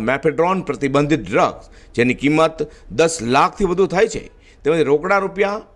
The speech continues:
મોટર કાર સહિત કુલ તેર લાખ બાર હજારથી વધુ રૂપિયાના મુદ્દામાલ સાથે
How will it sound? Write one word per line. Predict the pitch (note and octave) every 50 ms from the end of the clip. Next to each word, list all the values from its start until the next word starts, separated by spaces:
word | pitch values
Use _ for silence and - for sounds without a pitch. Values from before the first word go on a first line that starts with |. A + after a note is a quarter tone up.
| - G#2
મોટર | C3 C#3+ D3 D#3+ D#3 D3 -
કાર | D3+ D3 D#3 E3 E3 -
સહિત | - E3+ D#3+ E3 E3 -
કુલ | E3+ F#3 F3+ - - -
તેર | C#3+ C#3+ D3 D3 D3
લાખ | D#3+ E3+ E3+ C#3+ C3+
બાર | C3+ C3 B2+ B2+ B2
હજારથી | C#3+ D3 C#3+ - D3 B2+
વધુ | C3+ C#3 B2+ C#3+ B2+
રૂપિયાના | B2+ - C3+ C#3+ C#3+ D3 C#3+ C3 A2
મુદ્દામાલ | A2 A#2 A#2 A#2 A#2+ A2+ -
સાથે | E3 E3 - A2 F#2